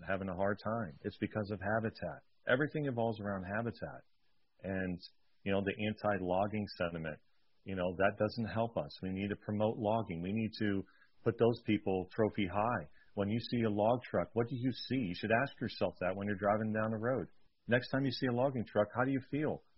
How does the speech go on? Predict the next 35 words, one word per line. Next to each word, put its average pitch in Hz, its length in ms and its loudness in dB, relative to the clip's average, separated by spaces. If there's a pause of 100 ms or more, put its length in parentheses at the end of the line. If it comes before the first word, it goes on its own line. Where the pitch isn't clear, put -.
(120)
As 104 180 -4
cheesy 117 340 0
as 104 80 -4
that 110 220 0
sounds. 127 380 -4 (520)
I 101 40 -4
mean, 101 140 0
do 98 100 2
you 101 200 2 (140)
see, 104 340 2 (380)
you 98 100 -4
know, 90 220 0 (120)
uh, 101 120 -4
some 104 200 2
people 104 260 0
see, 101 340 0
you 98 120 -2
know, 90 300 -2
uh, 82 220 -2 (400)
timber 104 280 2
getting 92 360 -2
raped 90 360 0
off 92 260 0
the 90 60 -4
landscape 98 600 -4
and 87 80 -6
the 82 60 -6
trees 95 360 -4
were 85 80 -4 (140)
screaming 104 360 -4 (440)
as 92 140 -2
they 98 80 2
were 92 120 0
getting 95 340 0
cut? 120 240 0